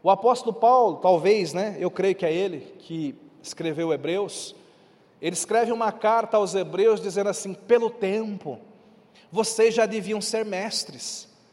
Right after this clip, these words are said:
mas ainda necessitam que eu vos ensine as primeiras coisas." Ele está falando pra um povo que tá na igreja há muitos anos, mas é um povo que não cresceu, é um povo que não mudou.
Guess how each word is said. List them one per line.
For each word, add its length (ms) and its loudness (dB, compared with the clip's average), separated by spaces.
mas 320 0
ainda 340 2
necessitam 1040 -2
que 100 2
eu 80 8
vos 260 0
ensine 920 -4
as 160 0
primeiras 560 4
coisas." 840 -2
Ele 140 6
está 180 6
falando 380 4
pra 140 8
um 120 0
povo 460 4
que 80 -8
tá 220 2
na 100 2
igreja 300 -2
há 20 0
muitos 480 -2
anos, 260 6
mas 200 4
é 40 4
um 60 2
povo 240 0
que 80 -6
não 160 2
cresceu, 840 0
é 60 2
um 100 8
povo 320 6
que 80 0
não 220 4
mudou. 1700 4